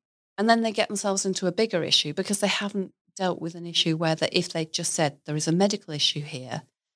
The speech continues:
and I need you to authorize a medical absence," then they get themselves into all sorts of problems. So that is a real problem. And because it comes from authority, I think schools don't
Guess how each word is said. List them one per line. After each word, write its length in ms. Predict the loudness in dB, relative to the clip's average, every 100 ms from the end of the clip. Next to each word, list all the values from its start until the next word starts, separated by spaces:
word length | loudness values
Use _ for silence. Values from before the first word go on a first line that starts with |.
| _ -2
and 140 | 2
I 80 | 4
need 260 | 4 2
you 60 | 0
to 180 | 0 2
authorize 420 | 0 2 2 2
a 40 |
medical 380 | 2 2 2 -2
absence," 600 | -2 -2 -4 -6 -10 -12 _ _ _ _
then 360 | -2 0 0 -4 -8
they 80 |
get 100 | -4
themselves 360 | -2 -2 -2 0
into 180 | 0 0
all 100 | -2
sorts 360 | -2 -10 -14 -12
of 60 |
problems. 640 | -8 -8 -8 -10 -10 -12 -14 _ _ _ _ _ _ _ _ _ -4
So 380 | 4 4 4 -4 _
that 220 | -6 -6 -8
is 140 | -8
a 80 | -6
real 420 | -4 -6 -8 -18 _ _ _ _
problem. 540 | -20 -20 -10 -8 -8 -12 _ _ -6
And 100 | -4
because 380 | -4 -4 0 0
it 140 | 0
comes 360 | -4 -4 -2 -2
from 180 | -2 -2
authority, 400 | 0 2 2 0
I 40 |
think 140 | 0
schools 480 | -2 2 4 4 0
don't 320 | 2 2 2